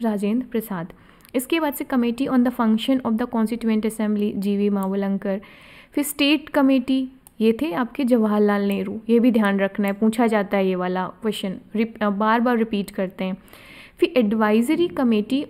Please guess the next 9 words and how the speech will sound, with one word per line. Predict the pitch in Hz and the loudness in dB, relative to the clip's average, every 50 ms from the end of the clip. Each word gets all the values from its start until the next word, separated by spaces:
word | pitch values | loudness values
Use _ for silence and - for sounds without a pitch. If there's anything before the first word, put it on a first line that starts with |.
| - | -2
on | 233 226 226 226 | 0 2 2 2
fundamental | 220 - 247 226 220 233 277 285 285 277 277 285 285 277 269 | 2 2 2 2 4 4 2 2 0 0 0 0 0 2 2
rights, | 262 254 262 262 262 - - | 2 0 0 -2 -4 -4 -2
minorities | 247 226 220 214 214 220 226 226 233 269 269 254 - 269 277 285 294 285 - - - - - - - - - - | -2 0 2 2 4 4 4 4 2 0 -2 -2 -2 0 0 0 -2 -4 -10 -16 -20 -20 -20 -20 -20 -16 -6 -2
and | 277 285 302 320 330 | 0 0 0 0 -2
tribal | 302 - - 262 233 220 220 226 214 247 254 262 254 | -6 -4 0 2 2 4 4 4 4 4 4 2 2
and | 240 240 226 220 | 0 0 0 0
excluded | 226 - - - - 226 220 214 196 240 240 | -2 -6 -6 -2 0 0 2 4 4 2 2
areas, | 233 - 214 214 202 196 196 202 196 190 208 269 | 2 0 0 0 0 0 0 0 0 0 0 -2